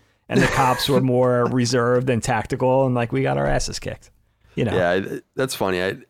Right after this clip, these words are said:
Speaker 2: it's, um, I always think, too, I never got to go to one, but the,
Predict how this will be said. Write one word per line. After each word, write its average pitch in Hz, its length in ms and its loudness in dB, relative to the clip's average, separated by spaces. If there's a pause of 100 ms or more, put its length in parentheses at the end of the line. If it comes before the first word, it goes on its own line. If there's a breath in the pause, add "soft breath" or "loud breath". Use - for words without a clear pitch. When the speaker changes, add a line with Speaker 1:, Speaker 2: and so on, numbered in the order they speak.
(220)
Speaker 2:
it's, 113 260 -6
um, 92 340 -2 (1160)
I 120 140 0
always 143 180 2
think, 127 160 -2
too, 123 180 0
I 107 60 2
never 117 160 0
got 131 160 0
to 113 80 -4
go 98 320 0
to 104 100 2
one, 90 300 -2
but 85 300 -4 (260)
the, 98 220 -4